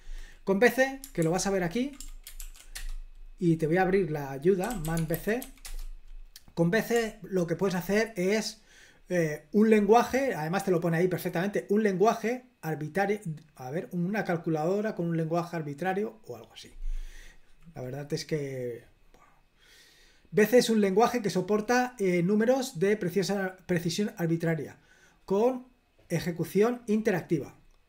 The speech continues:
Así como lo estás viendo, porque, eh, puedes hacer B C menos I, y aquí ya puedes poner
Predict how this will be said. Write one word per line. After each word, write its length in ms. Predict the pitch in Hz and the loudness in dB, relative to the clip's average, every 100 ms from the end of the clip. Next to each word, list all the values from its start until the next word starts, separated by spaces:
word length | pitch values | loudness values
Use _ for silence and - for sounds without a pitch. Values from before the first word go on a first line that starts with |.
| _ - | _ -14
Así 260 | 165 - 269 | -8 -4 -2
como 160 | 165 156 | -2 -2
lo 60 | |
estás 200 | - 214 | -2 0
viendo, 320 | 185 156 127 - | 0 -2 -6 -6
porque, 400 | 165 156 160 151 - - - - - - | -6 0 -2 -2 -14 -14 -10 -10 -12 -8
eh, 520 | 185 175 151 143 135 - - - - - - | 0 0 0 -2 -8 -14 -20 -20 -20 -20 -10
puedes 240 | - 190 180 | 0 2 2
hacer 280 | 185 220 147 | 0 0 0
B 120 | 180 | 0
C 360 | 180 226 277 - - | 0 0 -2 -8 -12
menos 580 | 160 170 175 139 120 - | -4 -2 -2 -4 -10 -12
I, 380 | - 226 302 - - - - - - - - - - - - - - - - - - | -2 0 -2 -8 -20 -16 -12 -12 -14 -16 -16 -16 -20 -20 -20 -20 -20 -20 -20 -12 -2
y 80 | 170 | -2
aquí 440 | 160 196 247 - - | 0 -2 -4 -10 -8
ya 160 | 165 165 | -4 0
puedes 180 | 175 170 | 0 0
poner 400 | 170 175 156 | -2 -2 -4